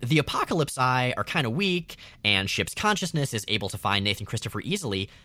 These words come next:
Cyclops is thinking, "This is way too easy. This has got to be a trap." As X-Factor opens the door, slash makes their own door, to the chamber where Nathan Christopher in a great big machine is being held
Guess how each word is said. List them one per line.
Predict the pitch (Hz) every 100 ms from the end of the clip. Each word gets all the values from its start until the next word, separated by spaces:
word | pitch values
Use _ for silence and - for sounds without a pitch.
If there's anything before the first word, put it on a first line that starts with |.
| -
Cyclops | - 233 392 -
is | 147
thinking, | 127 120 110 107 - - - -
"This | 196 285
is | 170
way | 87 139 233
too | - 92
easy. | 87 87
This | 92 170
has | 156 - - -
got | 117 120 -
to | 110
be | 90 92
a | -
trap." | - 143 185 170 - - - -
As | 82 90
X-Factor | - - 98 - 104
opens | 101 101 85
the | 85
door, | 127 101 92
slash | - 95 80 -
makes | 90 -
their | 90
own | 101 170
door, | 110 73 92 156 - - - -
to | -
the | 82
chamber | - 82 101
where | 98
Nathan | 101 113 117
Christopher | 110 - 131 147 156
in | -
a | 82
great | 82 87
big | 101
machine | 104 - 139 160
is | - -
being | 85 95
held | 90 165 104 82